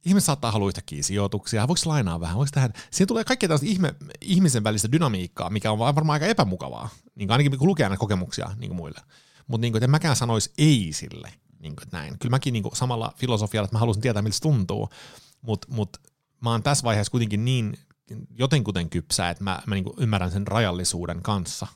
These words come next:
niin kuin sille. Ähm, ja ehkä niin kuin ongelmallisin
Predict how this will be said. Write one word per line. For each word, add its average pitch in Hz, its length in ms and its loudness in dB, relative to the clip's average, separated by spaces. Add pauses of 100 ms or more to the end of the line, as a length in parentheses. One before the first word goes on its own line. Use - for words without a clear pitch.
(140)
niin - 140 -14
kuin - 80 -8
sille. 104 280 -8 (600)
Ähm, 87 260 -2 (1700)
ja 123 220 0 (140)
ehkä 190 260 2
niin 190 100 2
kuin 160 120 0 (440)
ongelmallisin 110 880 2